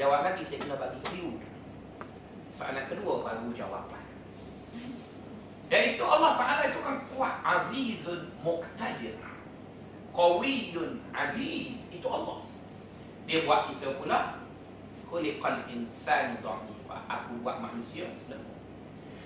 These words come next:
Jadi bila dia kuat, kita lemah, yang perlu ada di tengah-tengah itu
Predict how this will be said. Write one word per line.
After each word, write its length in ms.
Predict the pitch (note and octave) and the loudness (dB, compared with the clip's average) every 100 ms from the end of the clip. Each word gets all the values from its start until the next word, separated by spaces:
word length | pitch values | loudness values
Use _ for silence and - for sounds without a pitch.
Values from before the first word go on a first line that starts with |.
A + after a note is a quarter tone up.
| - | -2
Jadi 140 | G3+ A#3 | 2 4
bila 240 | D4+ D#4 C#4 | 6 6 6
dia 140 | C4+ A3+ - | 6 4 4
kuat, 340 | C4+ - - | 6 6 4
kita 240 | F3+ - F3+ | -4 -2 0
lemah, 480 | - - - - - - - - - - - - - | 0 4 4 4 -4 -12 -14 -14 -14 -14 -14 -14 -6
yang 240 | F3 G#3+ A3 | 6 6 8
perlu 240 | A3+ - | 4 4
ada 400 | - B3+ C4 A3+ | 8 8 8 6
di 140 | A3+ G#3+ | 4 2
tengah-tengah 580 | G3+ F3+ F3+ F3 - | 0 0 0 0 0
itu 220 | - - | -4 -6